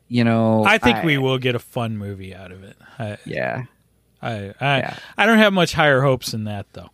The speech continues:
Speaker 2: <laughs>
Speaker 1: Right, right. I still haven't gone to see, uh, there's a couple of other movies I want to go see, and I haven't had a chance to see them
Speaker 2: Yeah,
Speaker 1: yet,
Speaker 2: we
Speaker 1: so.
Speaker 2: were gonna try and go see Jurassic Park last
Speaker 1: Oh,
Speaker 2: weekend.
Speaker 1: that's right.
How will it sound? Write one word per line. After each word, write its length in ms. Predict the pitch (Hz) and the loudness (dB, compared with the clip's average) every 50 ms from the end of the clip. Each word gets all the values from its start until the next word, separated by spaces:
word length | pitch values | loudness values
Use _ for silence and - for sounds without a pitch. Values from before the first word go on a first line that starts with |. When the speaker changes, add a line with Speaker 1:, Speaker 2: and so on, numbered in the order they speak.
| _ _ | _ _
Speaker 2:
<laughs> 120 | - - - - - 175 - 220 - - - 240 - - - _ | -6 -6 -4 -4 -6 -4 -2 -2 -2 0 0 -2 -2 -4 -10 _
Speaker 1:
Right, 520 | - 101 104 101 101 104 110 - - - - - - - _ - | -6 -2 0 2 4 4 2 2 0 -4 -6 -6 -6 -6 _ -2
right. 300 | 113 110 113 123 127 - - | 0 2 2 2 0 -2 -2
I 100 | - 147 180 | 0 0 0
still 260 | - - 277 226 175 | 0 0 -2 0 2
haven't 260 | 160 143 127 113 117 | 0 0 -2 -2 -4
gone 220 | 123 127 120 120 | -4 -2 -2 -2
to 80 | 113 113 | -4 -6
see, 460 | 107 - - 131 120 113 110 110 107 | -8 -10 -10 -8 -8 -6 -6 -4 -4
uh, 280 | 104 101 98 98 95 92 - _ _ _ _ - _ _ - | -4 -4 -6 -8 -8 -12 -14 _ _ _ _ -20 _ _ -12
there's 140 | - 160 139 | -10 -10 -8
a 20 | |
couple 240 | - - 254 - 180 | -4 -4 0 4 4
of 80 | 123 143 | 4 4
other 180 | 208 247 277 | 4 4 4
movies 300 | 135 110 104 101 101 101 | 4 4 2 2 2 0
I 40 | 110 | 0
want 180 | 101 101 104 95 | 0 0 0 -2
to 60 | 95 | -2
go 120 | 90 95 | -4 -4
see, 200 | 87 - - 98 | -4 -2 -2 -2
and 80 | 92 90 | 0 -2
I 60 | 90 | -2
haven't 200 | 92 104 92 76 | -2 -2 -4 -4
had 80 | 92 101 | -4 -4
a 40 | 87 | -4
chance 240 | - - 101 92 - | -4 -4 -4 -4 -4
to 80 | - | -6
see 160 | - - 104 | -4 -4 -4
them 140 | 92 87 - | -2 -2 -2
Speaker 2:
Yeah, 500 | - - 151 156 156 156 160 160 156 151 | 0 2 2 4 4 4 4 4 4 2
Speaker 1:
yet, 100 | 151 - | 2 2
Speaker 2:
we 80 | - 180 | 2 4
Speaker 1:
so. 60 | 196 | 2
Speaker 2:
were 100 | 196 190 | 2 0
gonna 180 | 175 190 190 185 | 0 -2 -2 -2
try 300 | - - - 180 196 214 | -4 -2 -2 -2 0 0
and 80 | 214 185 | -2 -2
go 80 | 151 | -2
see 180 | 135 - - 139 | -2 -2 -2 -4
Jurassic 580 | 131 123 131 135 139 143 143 - - 110 - | -4 -2 -2 0 0 0 0 -2 -4 -6 -6
Park 400 | - - 156 156 160 170 - - | -6 -4 -2 -2 -2 -4 -6 -6
last 300 | - 120 117 117 110 - - | -6 -4 -4 -4 -6 -8 -6
Speaker 1:
Oh, 40 | 127 | -4
Speaker 2:
weekend. 380 | 120 - 208 208 - - 123 127 | 0 4 4 4 4 4 2 -2
Speaker 1:
that's 180 | 139 - - | -2 -4 -2
right. 400 | 214 220 226 254 254 226 160 - | -2 -2 0 0 0 0 0 -2